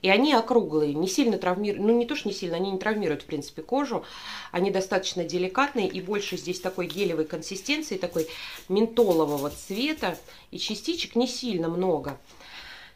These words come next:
И после этого гамажа, когда им умываешься, такое ощущение, что кожа дышит, как будто через нее проходит кислород. Вот на утро прям очень круто, рекомендую. По акциям часто сейчас в последнее время бывает, в этом каталоге, по-моему, есть, присмотритесь.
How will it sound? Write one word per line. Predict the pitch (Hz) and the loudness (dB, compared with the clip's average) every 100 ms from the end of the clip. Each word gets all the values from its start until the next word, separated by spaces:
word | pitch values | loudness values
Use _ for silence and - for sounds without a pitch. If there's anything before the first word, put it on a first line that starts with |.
| - _ 214 | -20 _ -6
И | |
после | 233 302 - 269 | 2 4 6 6
этого | 226 226 | 6 4
гамажа, | 226 330 294 | 6 4 4
когда | - 185 208 | 0 0 2
им | 196 | 2
умываешься, | 202 202 311 330 - 226 175 | 2 2 2 2 2 2 2
такое | 160 240 247 | 2 4 4
ощущение, | 277 269 | 4 4
что | 233 185 | 2 0
кожа | - 233 190 | 4 4 4
дышит, | 170 196 - 139 - _ _ - - - - - | 0 0 -2 -8 -20 _ _ -20 -20 -20 -20 -14
как | 165 170 | -6 -4
будто | 220 | -2
через | - 180 | -2 0
нее | 175 185 | 2 2
проходит | 196 170 180 - | 2 0 -2 -6
кислород. | - - 170 139 - - - - | -8 -6 -6 -6 -10 -18 -18 0
Вот | 180 185 | 0 4
на | 196 | 2
утро | 269 370 247 | 4 0 0
прям | - 185 196 - | 0 0 -2 2
очень | 233 190 - - | 6 6 4 -4
круто, | 151 143 131 - | -10 -8 -12 -6
рекомендую. | 160 185 208 220 185 139 131 - - | -4 0 4 4 4 0 -4 -14 0
По | 202 | 2
акциям | 202 - 170 | 2 2 -2
часто | 196 196 - | 0 -6 -4
сейчас | - 160 | -6 -6
в | |
последнее | 175 - 180 165 | -8 -4 -2 0
время | 165 165 | 0 0
бывает, | 160 240 311 | 2 0 0
в | 196 | -4
этом | 202 | -4
каталоге, | 185 - 180 156 | -8 -4 -4 -4
по-моему, | - 165 160 | -4 -4 -2
есть, | 160 247 - | -2 -4 -4
присмотритесь. | 190 202 180 185 - 156 - - | -8 -6 -4 -6 -8 -14 -14 -18